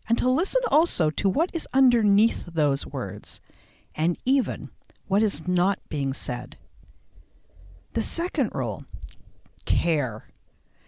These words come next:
A coach's role is to care for your clients, even love them in their humanness. For many, a coaching session is the only place in their life that they're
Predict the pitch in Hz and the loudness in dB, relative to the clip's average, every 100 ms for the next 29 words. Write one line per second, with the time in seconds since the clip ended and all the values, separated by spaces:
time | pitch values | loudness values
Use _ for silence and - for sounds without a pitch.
0 | _ - 208 - 294 320 370 262 214 196 | _ -6 -4 0 2 2 2 4 4 4
1 | - 190 - 180 - - - 208 226 220 | 4 -2 -2 -6 0 2 2 0 2 0
2 | - 180 151 - 170 156 139 - - - | 0 -2 -2 -2 0 2 0 -2 -8 -10
3 | - - - _ - 247 320 381 381 320 | -20 -20 -20 _ 2 4 4 2 0 0
4 | 208 170 226 254 196 147 131 131 - - | 0 2 0 0 0 0 2 -2 -6 -2
5 | 180 185 180 175 - 196 175 147 139 - | 2 4 2 0 0 2 4 2 2 -2
6 | - - _ _ _ - - - - - | -8 -12 _ _ _ -20 -20 -20 -8 0
7 | 190 208 240 262 285 - 196 - 220 226 | 4 6 6 4 0 -6 -2 0 2 2
8 | 202 202 180 - 180 185 - 185 - 240 | 2 2 2 2 0 0 0 -6 0 6
9 | 269 277 277 - 202 202 190 175 160 160 | 8 6 4 2 2 2 2 2 2 2
10 | 156 151 143 - 156 185 | 2 0 -4 -2 0 0